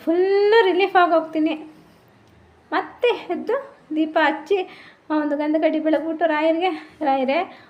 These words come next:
ಒಳ್ಳೇದು ಕೆಟ್ಟದ್ದು ನೀವು ನೋಡ್ಕೊಳ್ಳಿ" ಅಂತೀನಿ, ಕೈ ಮುಗಿದು ಬರ್ತಾ ಇರ್ತೀನಿ. ನನ್ನ ಒಂದು, ನಾನು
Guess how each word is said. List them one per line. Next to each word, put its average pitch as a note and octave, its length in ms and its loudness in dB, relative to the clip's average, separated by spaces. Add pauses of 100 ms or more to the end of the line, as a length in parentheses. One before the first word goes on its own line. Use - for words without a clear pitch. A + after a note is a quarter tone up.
(160)
ಒಳ್ಳೇದು D4+ 360 0
ಕೆಟ್ಟದ್ದು C#4+ 360 -4
ನೀವು C4+ 140 -6
ನೋಡ್ಕೊಳ್ಳಿ" E4+ 480 0
ಅಂತೀನಿ, E4 460 -4 (180)
ಕೈ D#4 160 0
ಮುಗಿದು D#4 340 -6
ಬರ್ತಾ D4 360 -4
ಇರ್ತೀನಿ. D4 360 -8 (380)
ನನ್ನ E4+ 300 0 (140)
ಒಂದು, F4 200 0
ನಾನು D4+ 260 -2